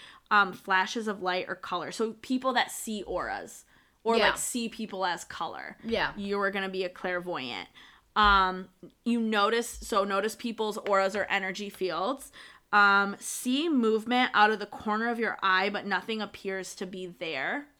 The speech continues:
Speaker 1: Um, you see mist, fog, or light colors when other people can't. Uh, you have a good imagination, and you are an expert at, like, puzzles, problem solving, because seeing how different things piece together and fit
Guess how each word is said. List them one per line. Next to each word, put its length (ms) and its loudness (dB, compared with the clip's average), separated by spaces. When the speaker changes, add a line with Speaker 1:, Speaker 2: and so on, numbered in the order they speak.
Speaker 1:
Um, 720 4
you 160 -4
see 260 -2
mist, 520 0
fog, 520 6
or 140 0
light 340 0
colors 580 0
when 240 -6
other 220 -4
people 460 -8
can't. 760 -10
Uh, 320 4
you 140 -2
have 140 2
a 40 0
good 240 0
imagination, 880 0
and 220 -6
you 100 -4
are 160 6
an 240 -2
expert 480 -4
at, 220 -4
like, 300 -4
puzzles, 440 -4
problem 440 -4
solving, 420 -4
because 280 -8
seeing 440 -6
how 180 -4
different 540 -6
things 300 -8
piece 320 -16
together 400 -8
and 120 -16
fit 380 -6